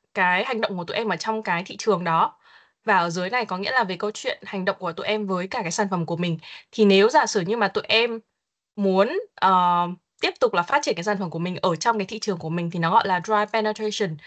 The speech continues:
Có nghĩa là tạo cái độ, ờ, thâm nhập cho ngành hàng của mình, ờ, cho cái sản phẩm của mình ở trong cái ngành hàng, trong cái thị trường đó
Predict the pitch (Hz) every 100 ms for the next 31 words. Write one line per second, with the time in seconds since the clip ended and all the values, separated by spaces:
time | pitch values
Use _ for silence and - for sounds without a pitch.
0 | - - - 185 214 269 233 196 170 -
1 | _ _ - 226 - 180 226 240 - -
2 | 175 170 247 240 226 - _ _ - 226
3 | 220 220 214 185 190 175 165 160 165 156
4 | _ _ _ _ _ _ 185 180 - 226
5 | 214 214 214 185 160 175 165 170 214 190
6 | 220 208 190 170 160 - 214 185 - 220
7 | 180 165 160 285